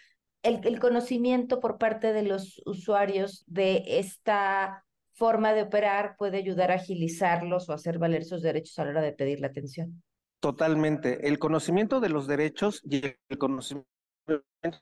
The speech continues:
Speaker 2: la información te ayuda a tener mayores herramientas para poder enfrentarte a un sistema de salud al que nadie nos ha preparado, y eso es importante.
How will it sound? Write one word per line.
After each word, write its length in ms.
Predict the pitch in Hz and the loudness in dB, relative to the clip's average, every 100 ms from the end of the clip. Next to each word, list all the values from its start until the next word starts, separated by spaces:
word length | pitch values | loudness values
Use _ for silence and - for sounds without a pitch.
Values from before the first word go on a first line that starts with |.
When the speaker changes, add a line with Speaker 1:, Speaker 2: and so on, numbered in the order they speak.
| _ _ 180 | _ _ -4
Speaker 2:
la 220 | 170 151 | -2 -4
información 880 | 131 - - 123 123 - - 143 139 | -10 -14 -6 -2 -2 -4 -4 -4 0
te 100 | 135 | 0
ayuda 360 | 131 175 185 | 4 4 4
a 60 | 160 | 2
tener 300 | 131 131 131 | 0 -2 0
mayores 360 | 131 120 123 127 | 0 0 0 -2
herramientas 460 | 117 117 113 120 | -2 -2 -2 -4
para 220 | - 110 | 0 0
poder 360 | 110 113 117 113 _ _ - | 2 2 2 0 _ _ -2
enfrentarte 580 | 123 120 117 123 120 127 | 0 2 0 0 0 0
a 40 | |
un 40 | |
sistema 420 | 127 120 - 123 123 | 0 -2 2 2 4
de 80 | 113 | 2
salud 340 | 117 113 131 _ _ _ | 2 2 0 _ _ _
al 220 | - 135 - | -2 -2 0
que 140 | 147 | 0
nadie 380 | 156 165 180 185 | 2 2 2 2
nos 220 | 151 - | 0 -2
ha 80 | 139 | -2
preparado, 600 | 127 - 127 123 120 113 | -2 0 2 4 2 2
y 100 | 131 | 0
eso 160 | 147 190 | -2 -4
es 120 | - | -4
importante. 720 | 165 - 135 143 131 139 | -4 -2 0 0 0 -2